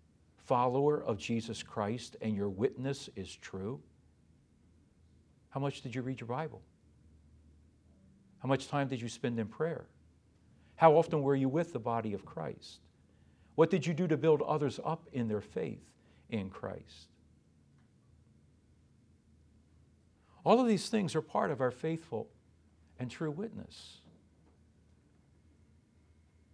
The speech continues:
And their lives should replicate Jesus in such a way that we can say with the Apostle Paul, "You can follow me as I follow Christ."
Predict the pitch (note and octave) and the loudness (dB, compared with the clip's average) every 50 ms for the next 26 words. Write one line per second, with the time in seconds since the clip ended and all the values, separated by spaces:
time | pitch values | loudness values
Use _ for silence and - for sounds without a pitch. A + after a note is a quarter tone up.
0 | - _ _ - F3 G3 G#3 G#3+ G#3 G#3+ A3 A#3+ C4+ C4+ - - A3+ G3 E3 G#3+ | -20 _ _ 2 8 12 12 12 12 12 10 10 8 6 6 4 2 6 6 6
1 | A3+ A3 - A3+ A3 A3 - G#3+ G#3 G3 E3 - - G#3+ G#3+ - - E3+ - - | 6 6 4 2 2 2 0 -2 -2 -2 -2 -2 -2 -2 0 0 0 -2 -2 -2
2 | F3+ E3 D#3 - - G3 - - - F#3 F3 F#3+ G3+ G3+ E3 B2 A2+ - - - | -2 -4 -4 -4 -4 -6 -4 -2 -2 -2 0 0 0 2 2 0 0 -2 -8 -18
3 | _ _ _ _ _ _ _ _ _ _ - _ _ _ _ _ _ _ _ _ | _ _ _ _ _ _ _ _ _ _ -20 _ _ _ _ _ _ _ _ _
4 | _ _ - - - _ _ _ _ _ _ _ - F#3+ G3 F#3+ A#3+ C4+ C4 A#3 | _ _ -20 -20 -20 _ _ _ _ _ _ _ 4 4 6 8 6 6 8 6
5 | G#3 - - A3+ G#3 G3+ F#3 F#3+ F#3 - F#3+ F3 E3 D#3+ - F#3 F3+ E3 - - | 4 6 6 6 6 8 8 6 4 4 2 2 2 2 2 0 0 0 0 -2
6 | E3+ - - - F#3 D#3+ C3+ A#2+ - - - - - C3+ C#3+ G3+ A#3+ A3+ G#3+ F#3+ | -4 -2 -2 0 2 4 2 2 0 -6 -16 -14 -8 0 2 2 2 4 2 0
7 | E3 - - F#3 F3+ F3 D#3+ D3+ C#3+ D3 D#3 E3+ D3 A2 F#2+ - - - - _ | -2 0 0 2 4 4 4 4 2 2 0 0 -2 -2 -4 -6 -12 -18 -20 _
8 | _ _ _ _ - - _ _ _ - - - _ _ _ _ _ - - B2 | _ _ _ _ -20 -20 _ _ _ -20 -20 -20 _ _ _ _ _ -8 -6 -4
9 | A#2 B2+ B2+ A2+ A2 - C#3 B2+ A#2 G#2 G#2 G2 - - C#3+ B2 F2+ D#2 - - | -2 0 0 0 0 0 0 0 0 0 -2 -4 -4 -4 -4 -4 -4 -4 -8 -14
10 | - - - - - - | -16 -16 -16 -18 -20 -20